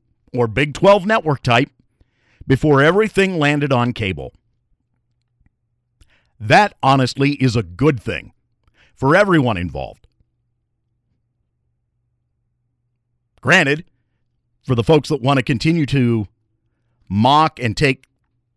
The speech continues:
things personally on social media and attack messengers and lock up all of their, all of their emotion into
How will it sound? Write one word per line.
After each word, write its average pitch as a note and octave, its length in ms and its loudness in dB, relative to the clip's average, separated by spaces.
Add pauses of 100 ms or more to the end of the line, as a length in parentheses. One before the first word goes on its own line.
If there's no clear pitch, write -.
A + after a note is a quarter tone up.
(180)
things C3 260 -2
personally C#3+ 720 -2
on A#2+ 180 -2
social B2+ 380 -2
media C3+ 640 -2
and G2+ 480 -4 (720)
attack D3 420 0
messengers C#3+ 880 0
and F#2+ 320 -6 (1400)
lock C#3+ 380 0
up C#3 240 -2
all D3+ 200 2
of B2+ 120 -2
their, B2 340 2 (1800)
all D3+ 180 2
of C3 120 0
their B2 460 2
emotion C3 680 2
into B2+ 720 0